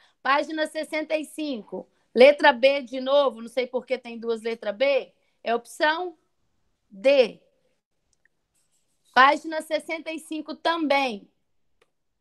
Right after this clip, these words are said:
Na letra C é opção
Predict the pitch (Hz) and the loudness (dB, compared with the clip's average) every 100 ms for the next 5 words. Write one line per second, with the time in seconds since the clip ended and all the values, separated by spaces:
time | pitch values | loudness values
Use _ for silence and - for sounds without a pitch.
0 | _ - 214 240 262 302 302 269 254 - | _ -6 4 6 8 6 8 6 6 6
1 | 302 294 247 175 _ _ _ - 233 254 | 8 8 8 2 _ _ _ 0 6 8
2 | 269 269 - 311 320 349 | 8 4 -8 -6 -6 -8